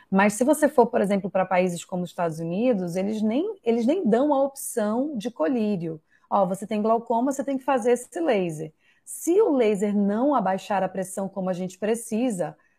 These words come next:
aí, infelizmente, você vai ter que usar os colírios. E, assim, é esse o pensamento mesmo, gente. O, tem um estudo recente que comparou.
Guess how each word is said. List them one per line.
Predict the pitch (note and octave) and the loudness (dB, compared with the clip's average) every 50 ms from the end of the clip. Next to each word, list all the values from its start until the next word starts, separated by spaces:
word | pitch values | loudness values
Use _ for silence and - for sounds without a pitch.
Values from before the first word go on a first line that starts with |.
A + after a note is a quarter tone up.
| _ _ _ | _ _ _
aí, | - - B3 C4 C#4 C#4+ E4 E4+ | 0 2 4 4 4 2 -2 -4
infelizmente, | E4+ F#4 G#4+ A#4+ - - A#4 G4+ F4+ D4+ C4 B3+ A#3+ A3+ A3+ B3+ C#4 C4+ C4+ | -4 -4 -4 -4 -4 -4 -2 -2 -2 0 0 0 0 0 0 -2 -4 -4 -6
você | A#3 C4 A#3 - B3+ | -6 -6 -4 -2 -2
vai | A#3 B3 A3+ | -2 -2 -2
ter | A#3 B3 | -4 -4
que | A#3 - | -4 -4
usar | B3+ A3+ B3 A3 A3+ A3 | -4 -2 -2 0 -2 -2
os | A3 - | -6 -8
colírios. | _ D4+ D4+ C#4 C4+ A3+ G3 F#3 E3 E3+ - - - _ _ _ _ _ _ _ _ _ _ _ _ _ _ _ - | _ -6 -4 -2 -2 -2 -2 -2 -4 -6 -10 -14 -18 _ _ _ _ _ _ _ _ _ _ _ _ _ _ _ 0
E, | - A#3+ C4 | 4 4 6
assim, | C#4+ C#4+ - - C#4+ B3+ A#3 G#3 G3+ - _ _ - | 4 4 2 0 0 0 0 0 -4 -6 _ _ -2
é | - C4+ C4 | 2 4 6
esse | A#3+ A#3+ C#4+ F4+ F4+ - A4 | 6 6 6 4 0 -6 -6
o | - | -4
pensamento | - D4+ C#4+ D4+ D#4 C4+ C#4 C#4 C4+ - C#4 | -2 -2 -2 0 0 0 0 0 -2 -2 -4
mesmo, | C#4 C#4 C4 B3+ A#3 A3+ G#3 | -2 -2 0 0 0 -2 -2
gente. | F3+ F3+ F3+ D#3+ D#3+ D#3+ - | -2 -4 -4 -4 -6 -6 -10
O, | - - G#3 A#3 C4 - | -8 -8 -8 -8 -6 -4
tem | - C#4 E4 | -2 -2 -2
um | D#4+ | -2
estudo | - - - - A3 F#3+ | -4 -4 -4 -4 -4 -2
recente | F#3+ F#3 A3 A#3+ A#3+ B3 - - F#3 G3+ B3+ D#4 D#4 - - - D#3+ E3 | -2 0 0 0 0 0 -2 -4 -2 -2 -2 -2 -4 -6 -8 -10 -12 -10
que | _ - A3+ | _ -12 -12
comparou. | - - C4+ D4+ F4+ F#4 - - - - - - E3+ D#3+ D#3 - | -8 -4 -4 -4 -4 -4 -4 -2 -2 0 0 0 0 0 -2 -8